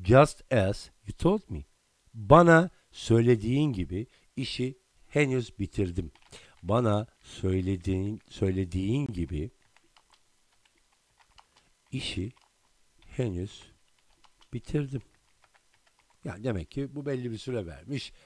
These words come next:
O zaman da bunu bitir demiş. O da bitirmiş. Peki, gayet güzel. Bu da just as'e bir örnek olsun arkadaşlar. Evet. Bu yapımız da böyle. Şimdi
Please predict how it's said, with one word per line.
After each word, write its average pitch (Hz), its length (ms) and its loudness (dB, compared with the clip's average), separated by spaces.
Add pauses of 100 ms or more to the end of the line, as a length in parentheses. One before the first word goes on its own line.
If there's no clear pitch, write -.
(140)
O 151 100 4
zaman 95 340 0
da 143 100 -2
bunu 120 180 0
bitir 131 340 0
demiş. 82 380 -10 (260)
O 95 180 -2
da 110 120 -4
bitirmiş. 190 560 0
Peki, 139 420 -6
gayet 95 360 0
güzel. 104 260 -6 (260)
Bu 156 80 -2
da 151 120 2
just 147 320 0
as'e 151 340 -4 (360)
bir 165 220 2
örnek 113 580 0 (460)
olsun 123 560 2
arkadaşlar. 87 760 -6 (760)
Evet. - 220 0 (920)
Bu 147 80 2
yapımız 104 560 0
da 139 420 2
böyle. 107 400 0
Şimdi 151 460 -4